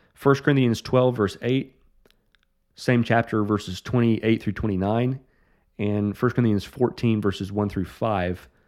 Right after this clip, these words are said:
are a few passages which teach that spiritual gifts were given to reveal new revelation. Their secondary purpose,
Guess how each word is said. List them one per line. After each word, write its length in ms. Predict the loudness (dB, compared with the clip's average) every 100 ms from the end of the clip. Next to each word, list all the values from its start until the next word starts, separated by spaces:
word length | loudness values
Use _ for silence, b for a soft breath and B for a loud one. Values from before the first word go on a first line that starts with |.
| _ _ _ _ 0
are 160 | 2
a 40 | 2
few 540 | 0 2 4 4 2 _ _ -4
passages 600 | -2 -2 -4 -4 -2 -2
which 260 | -4 -6
teach 360 | -4 -2 -2 -4
that 500 | -4 -4 -6 _ -20 _
spiritual 460 | -8 2 2 2 2
gifts 260 | 2 2
were 80 | -2
given 320 | 0 2 2
to 160 | 0 0
reveal 680 | 0 0 2 4 4 0 -4
new 220 | -2 2
revelation. 600 | 2 2 2 0 -2 -10 -14 _ _ _ _ b b
Their 100 | -2
secondary 540 | 2 2 2 0 0 0
purpose, 580 | -2 -2 -2 -4 -10